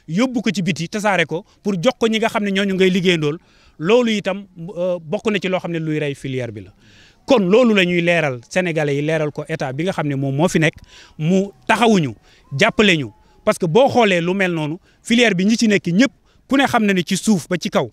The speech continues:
ñi, ñi ci nekk bari nañu, waaye lu mel nii suñu xoolee ak quatre-vingt, ma ciy joxe rek anecdote,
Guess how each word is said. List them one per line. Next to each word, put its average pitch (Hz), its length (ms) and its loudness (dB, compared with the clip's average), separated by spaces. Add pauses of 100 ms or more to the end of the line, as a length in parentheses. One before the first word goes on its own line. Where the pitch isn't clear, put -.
(440)
ñi, 185 420 -2
ñi 180 140 -2
ci 202 100 0
nekk 175 240 0
bari 170 220 0
nañu, 170 260 -2 (320)
waaye 185 240 2
lu 202 140 2
mel 220 200 2
nii 143 260 -4 (200)
suñu 226 260 -4
xoolee 185 280 0
ak 175 140 -8
quatre-vingt, 180 540 -6
ma 185 120 -4
ciy 196 160 -4
joxe 175 200 -2
rek 170 140 -4
anecdote, 156 340 -6